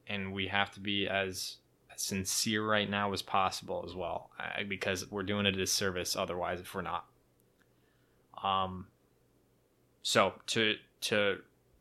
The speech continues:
readdress what, where, what we were talking about there, uh, talking about Drew Brees and his recent comments, um, when, in an interview with Yahoo Finance. Not even sure how that came about,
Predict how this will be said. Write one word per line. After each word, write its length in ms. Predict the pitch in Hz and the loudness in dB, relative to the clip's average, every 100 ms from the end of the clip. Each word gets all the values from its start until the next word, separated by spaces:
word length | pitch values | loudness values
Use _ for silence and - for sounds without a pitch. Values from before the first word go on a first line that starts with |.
| 110 | -8
readdress 760 | 110 107 98 98 101 92 - | -2 2 2 4 4 4 0
what, 240 | 104 101 - | -2 -2 -2
where, 200 | 107 101 | -2 -2
what 120 | 104 | -2
we 60 | 101 | -2
were 140 | 98 | -2
talking 300 | 107 101 98 | 2 0 0
about 280 | 92 92 - | 0 0 0
there, 320 | 92 90 87 - - | -2 -2 -6 -14 -4
uh, 240 | 95 95 | 2 2
talking 160 | 123 120 | 4 6
about 180 | 117 107 | 8 8
Drew 140 | 123 | 6
Brees 440 | 123 127 95 - - _ _ _ | 6 6 6 2 -4 _ _ _
and 240 | 95 95 95 | -6 -4 -2
his 380 | 98 92 - | -2 0 -2
recent 480 | 101 95 101 95 - | 0 2 2 0 -4
comments, 540 | - 101 95 92 - - - - - - - | -2 0 2 -2 -6 -10 -18 -20 -20 -20 -4
um, 400 | 92 90 87 87 | -2 -2 -4 -4
when, 220 | 95 95 | -2 0
in 180 | 98 98 | 0 -2
an 80 | 95 | -2
interview 340 | 95 92 95 | -2 -2 -2
with 160 | 92 90 | -2 0
Yahoo 420 | 95 92 90 101 | 4 4 4 -2
Finance. 840 | - - 87 101 120 127 - - - - | -6 -2 0 2 2 0 -2 -4 -8 -12
Not 300 | 101 95 92 | -4 0 2
even 240 | 95 95 90 | 2 0 -2
sure 280 | - 95 | -2 -2
how 160 | 87 92 | 0 2
that 220 | 95 92 | 2 2
came 200 | - 90 | -2 -8
about, 340 | 85 87 87 | -6 -4 -4